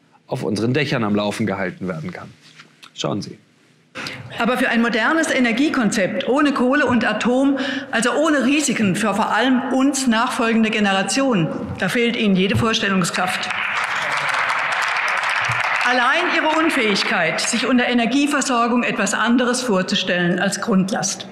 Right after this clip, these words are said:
Speaker 2: Das ist so von gestern wie Sie selbst. Die Zukunft wird flexibler sein, spannender, ja auch anspruchsvoller. Nicht mehr Nachfrage, sondern angebotsorientiert.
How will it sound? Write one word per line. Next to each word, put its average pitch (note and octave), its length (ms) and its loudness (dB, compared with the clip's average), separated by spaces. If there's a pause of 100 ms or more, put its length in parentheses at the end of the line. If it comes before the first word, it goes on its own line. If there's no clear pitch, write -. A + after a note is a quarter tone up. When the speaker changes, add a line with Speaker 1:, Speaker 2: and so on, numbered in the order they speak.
(340)
Speaker 2:
Das A3 160 0
ist A#3+ 220 -2
so A#3+ 160 2
von A#3 180 2
gestern G3 420 0
wie F3+ 120 2
Sie F#3+ 100 0
selbst. E3+ 540 -4 (680)
Die A#3+ 120 2
Zukunft E4 560 2
wird D4 180 0
flexibler C#4 640 0
sein, F3+ 340 0 (300)
spannender, C4 580 2
ja B3 180 2
auch C#4 160 0
anspruchsvoller. G#3 920 0 (340)
Nicht D#4 220 2
mehr A3+ 100 2
Nachfrage, F3+ 600 0
sondern G3+ 280 0
angebotsorientiert. G3 1300 0